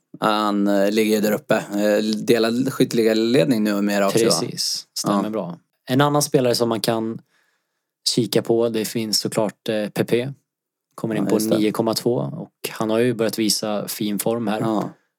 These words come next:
Speaker 2: Eh, han fick inte starta så mycket i början, men nu på senare tid
Speaker 1: Ja,
Speaker 2: så
Speaker 1: han har fått
Speaker 2: har han fått
Speaker 1: förtroende,
Speaker 2: starta
Speaker 1: ja.
Speaker 2: en del. Precis. Så han finns ju med där såklart, men jag skulle ändå säga Aubameyang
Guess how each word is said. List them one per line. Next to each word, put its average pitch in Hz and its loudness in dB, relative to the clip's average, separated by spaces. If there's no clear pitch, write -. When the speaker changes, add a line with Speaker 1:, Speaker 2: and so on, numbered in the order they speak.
Speaker 2:
Eh, 101 -6
han 101 -4
fick 127 0
inte 135 2
starta 131 0
så 127 2
mycket 123 -2
i 120 2
början, 123 2
men 127 2
nu 135 2
på 143 0
senare 139 0
tid 110 -2
Speaker 1:
Ja, 117 0
Speaker 2:
så 135 2
Speaker 1:
han 147 4
har 107 2
fått 107 0
Speaker 2:
har - -4
han 170 -2
fått - -10
Speaker 1:
förtroende, 165 4
Speaker 2:
starta 110 0
Speaker 1:
ja. 117 0
Speaker 2:
en 113 -6
del. 98 -2
Precis. - -2
Så 117 0
han 139 2
finns 156 2
ju 151 4
med 135 0
där 92 -4
såklart, 98 -6
men 107 -6
jag 104 -4
skulle 117 2
ändå 107 2
säga 107 0
Aubameyang 101 -2